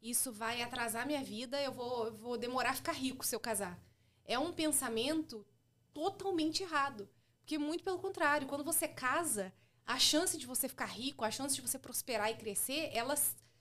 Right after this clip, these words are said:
triplicam, elas aumentam absurdamente. Por quê? Porque agora você tá em dupla, agora você tá em dois. É muito mais fácil trabalhar junto agora, é muito mais fácil enriquecer agora. Todas as pessoas que nós conhecemos e que são bem-sucedidas e que são ricas,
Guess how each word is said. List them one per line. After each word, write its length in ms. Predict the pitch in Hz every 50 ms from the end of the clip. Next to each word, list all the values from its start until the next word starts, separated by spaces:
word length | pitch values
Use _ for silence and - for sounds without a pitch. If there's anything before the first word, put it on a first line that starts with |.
| _ _ _ _ _ _ _
triplicam, 640 | - 381 403 - - 311 339 403 415 - - 220 208
elas 240 | 208 220 240 240 262
aumentam 800 | 277 311 311 285 277 302 370 381 - 330 285 262 240 220 220 214 -
absurdamente. 920 | 240 285 277 - - - 339 370 370 392 403 392 359 330 339 339 320 -
Por 140 | - - 349
quê? 100 | - 311
Porque 120 | - - 302
agora 180 | - 302 311
você 120 | 294 370 349
tá 100 | - 359
em 100 | 370 285
dupla, 300 | 247 302 311 - 262 214
agora 200 | 208 226 240 254
você 140 | - 175
tá 80 | - 294
em 140 | 320 339 277
dois. 420 | 240 226 - - 247 - - - - - - _ _
É 80 | 226 233
muito 240 | 254 320 359 370
mais 220 | 359 339 320 330 -
fácil 240 | 285 262 302 - -
trabalhar 380 | 302 285 277 254 240 240 285 277
junto 280 | 233 262 294 302 302
agora, 280 | 285 202 208 226 247 233
é 20 |
muito 200 | 226 247 240 262
mais 200 | 285 294 294 -
fácil 280 | - 262 277 277 294 277
enriquecer 540 | 240 254 - - 320 - - - - 277 302
agora. 440 | 302 233 208 208 226 247 208 - - - - _ _ _ _ _ _ _ _ _ _
Todas 320 | - 320 381 381 381 311 320
as 100 | - -
pessoas 400 | - 277 - - 254 240 254 -
que 80 | 247
nós 180 | 240 233 247 -
conhecemos 540 | - 262 262 254 - - 226 202 208 202 214
e 40 |
que 80 | - -
são 200 | - 254 254 240
bem-sucedidas 920 | 240 240 226 - - 294 - - 294 240 214 202 220 226 190 202 196 180
e 40 | 196
que 80 | - -
são 160 | - 269 262
ricas, 580 | 226 - 226 262 254 - - 208 190 185 -